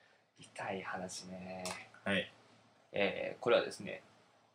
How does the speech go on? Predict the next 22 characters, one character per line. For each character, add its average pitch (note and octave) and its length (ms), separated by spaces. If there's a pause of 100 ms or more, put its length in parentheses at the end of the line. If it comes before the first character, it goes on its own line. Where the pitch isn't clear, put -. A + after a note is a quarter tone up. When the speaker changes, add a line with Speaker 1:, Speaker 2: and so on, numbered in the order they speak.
(560)
Speaker 1:
え - 760
ー、 - 20
私 A2 320
が F#2+ 420
十、 B2+ 280
え A2 220
ー、 - 40
中 C3+ 200
学 B2+ 140
校 F#2+ 140
三 C#3+ 280
年 D#3 180
生 D3 160
の F#2+ 60
時 - 200
の - 220 (280)
Speaker 2:
は G2 100
い。 F2+ 80 (160)
Speaker 1:
話 G2 240
で G2 100
す - 80
ね。 C3 240